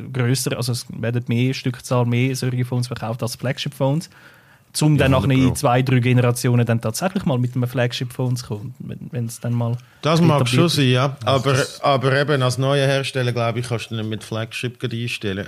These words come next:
Speaker 2: äh, einsteigen,
Speaker 1: Mhm.
Speaker 2: oder? Und das mag schon sein, aber er hat sich ja schon auf die Fahne geschrieben, dass er immer günstig und Midrange
Speaker 1: Mhm.
Speaker 2: und so. Aber
Speaker 1: Ja.
Speaker 2: vielleicht mag das schon sein.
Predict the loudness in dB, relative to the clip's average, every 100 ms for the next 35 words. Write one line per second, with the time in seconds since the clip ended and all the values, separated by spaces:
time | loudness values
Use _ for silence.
0 | -10 -10 -8 -8 -8 -6 -6 -4 -6 -6
1 | -6 -8 -8 -8 -4 0 0 0 -2 -4
2 | -2 -2 0 0 -2 -4 -8 -8 -6 -6
3 | -6 -6 -4 -4 -8 -8 -8 -8 -10 -8
4 | -8 -6 -10 -10 -10 -8 -10 -10 -8 -8
5 | -8 -10 -8 -6 -6 -6 -10 -12 _ -20
6 | -20 -2 0 2 2 2 2 0 -2 -2
7 | -4 -4 -4 -2 -4